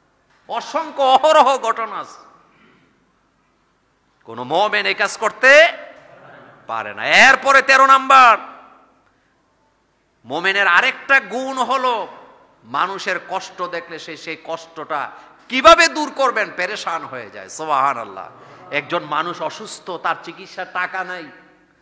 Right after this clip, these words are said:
তার হৃদয়ে পেরেশানি চব্বিশ ঘন্টা, কিভাবে এই লোকটাকে চিকিৎসা করার টাকা দেওয়া যায়? একজন তার মেয়েকে বিয়ে দিতে পারে না, মোমেন পেরেশানিতে পড়ে যায়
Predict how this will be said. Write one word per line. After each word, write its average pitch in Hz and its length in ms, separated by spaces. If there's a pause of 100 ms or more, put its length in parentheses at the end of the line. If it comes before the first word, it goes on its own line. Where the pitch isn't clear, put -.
(160)
তার 170 200
হৃদয়ে 185 380
পেরেশানি 240 540
চব্বিশ 254 540
ঘন্টা, 233 560 (500)
কিভাবে 320 360
এই 311 60
লোকটাকে 285 460
চিকিৎসা 240 380
করার 220 260
টাকা 202 220
দেওয়া 175 220
যায়? 131 220 (560)
একজন 147 380
তার 160 160
মেয়েকে 156 380
বিয়ে 143 220
দিতে 165 240
পারে 147 260
না, 123 200 (500)
মোমেন 175 600 (640)
পেরেশানিতে 277 640
পড়ে 226 280
যায় 160 280